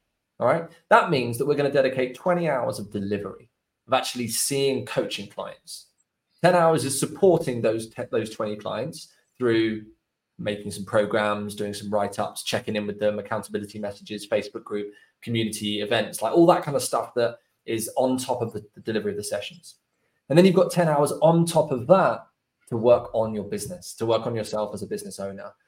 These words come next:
where we're actually looking at the business, we're standing back from it and saying, "Cool, how do we want to develop it? What do we want to build? What new things do we need to make? What things do we need to adjust? What new skills do I need to acquire so that I can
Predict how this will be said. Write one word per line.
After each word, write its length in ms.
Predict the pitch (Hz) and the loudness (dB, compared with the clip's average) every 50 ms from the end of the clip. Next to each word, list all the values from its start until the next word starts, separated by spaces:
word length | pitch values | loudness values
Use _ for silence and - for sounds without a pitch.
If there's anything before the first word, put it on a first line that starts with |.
| _ | _
where 160 | _ 120 113 | _ 2 4
we're 80 | 113 120 | 6 4
actually 280 | 131 131 - - 117 117 | 4 2 0 -4 0 0
looking 300 | 135 143 - 135 - 110 | 0 0 0 -2 -4 -4
at 140 | 120 - | -6 -6
the 80 | - - | -8 -6
business, 400 | - 120 110 117 - 110 107 - | -4 -4 -4 -4 -8 -8 -10 -10
we're 80 | 104 - | -10 -6
standing 320 | - - 135 127 113 110 | -4 -4 -2 -2 -4 -4
back 300 | - - 143 143 - - | -2 -2 -2 -2 -4 -10
from 100 | - 113 | -12 -12
it 80 | 104 - | -12 -12
and 80 | - | -12
saying, 240 | - - 107 107 107 | -8 -8 -6 -8 -8
"Cool, 180 | - - 120 117 | -10 -10 -10 -10
how 140 | - 107 | -10 -10
do 60 | 117 113 | -12 -12
we 60 | 110 | -10
want 200 | 110 107 104 92 | -10 -12 -12 -14
to 40 | 95 | -14
develop 280 | - 107 104 104 - - | -14 -12 -12 -12 -12 -14
it? 120 | - - - _ _ _ _ _ | -14 -16 -16 _ _ _ _ _
What 100 | - 117 | 2 4
do 80 | 113 113 | 4 4
we 60 | 113 | 4
want 200 | 113 110 104 101 | 2 2 2 -2
to 80 | 104 | -4
build? 420 | - - 117 110 104 101 104 101 104 | 2 4 4 4 6 2 -2 -4 -4
What 200 | 120 117 - - | -4 -4 -4 -4
new 240 | 120 127 135 131 117 | -2 0 0 0 0
things 260 | - 113 104 107 - | -2 -4 -6 -6 -8
do 80 | - | -8
we 80 | 107 104 | -8 -6
need 160 | 104 104 98 | -6 -8 -8
to 100 | - 95 | -8 -8
make? 440 | 95 104 123 127 127 127 127 - - _ _ _ _ _ | -6 -2 0 0 0 -2 -4 -10 -18 _ _ _ _ _
What 180 | - 117 117 - | -2 -2 -2 0
things 220 | 127 120 120 113 | -2 -2 -2 -4
do 80 | 117 113 | -4 -4
we 40 | 110 | -4
need 160 | 107 101 - | -4 -6 -6
to 100 | - 101 | -8 -10
adjust? 600 | 95 - - 143 135 127 123 - - - - _ _ _ | -8 0 2 4 4 4 2 0 -6 -8 -12 _ _ _
What 160 | - 120 113 | -6 -6 -4
new 100 | 117 110 | -4 -4
skills 460 | 110 - - - - 120 117 120 117 - | -2 -2 -2 2 4 4 4 4 4 0
do 80 | 107 | -2
I 20 | 104 | -2
need 140 | 107 104 | -2 -4
to 120 | - - 95 | -6 -8 -10
acquire 540 | - - - - 160 151 131 117 107 98 - | -10 -8 -2 2 4 4 4 4 2 0 -2
so 300 | - - 143 143 147 113 | 0 2 4 4 4 4
that 240 | 95 92 98 - - _ _ _ _ _ - | 0 -4 -6 -10 -12 _ _ _ _ _ -6
I 80 | 107 | -6
can 400 | 98 - - 101 98 101 104 101 | -6 -4 -6 -8 -8 -8 -10 -12